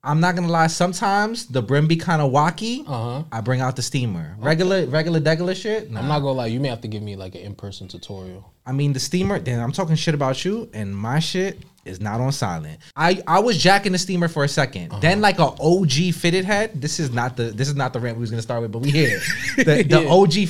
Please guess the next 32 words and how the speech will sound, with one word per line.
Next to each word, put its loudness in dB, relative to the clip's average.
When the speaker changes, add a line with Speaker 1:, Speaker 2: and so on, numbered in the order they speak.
Speaker 1:
a 0
O 6
G 2
fitted 0
head 0
said 2
some 0
shit -2
that 2
made 0
mad 0
sense 0
to -6
me. -8
Speaker 2:
What? -12
Speaker 1:
And -4
I 2
want 6
everybody 6
that 4
uses 2
a 2
steamer 0
to -2
think -2
about -8
this. -12
You're, -2
you're 0
putting -2
water, 2
like, -6